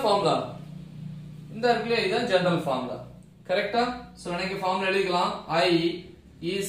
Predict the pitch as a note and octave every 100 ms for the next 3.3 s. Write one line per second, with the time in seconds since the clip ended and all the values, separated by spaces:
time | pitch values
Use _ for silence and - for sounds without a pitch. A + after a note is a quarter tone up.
0 | G3 G#3 A#3+ B3 A#3+ A#3 A#3 G#3 G3+ G#3
1 | G3+ G3+ F3+ F#3 F3+ E3+ G3 A3 B3 C4+
2 | C4 - F#3+ F#3+ F3+ E3+ G3 - D#3 D#3+
3 | D3 C3+ -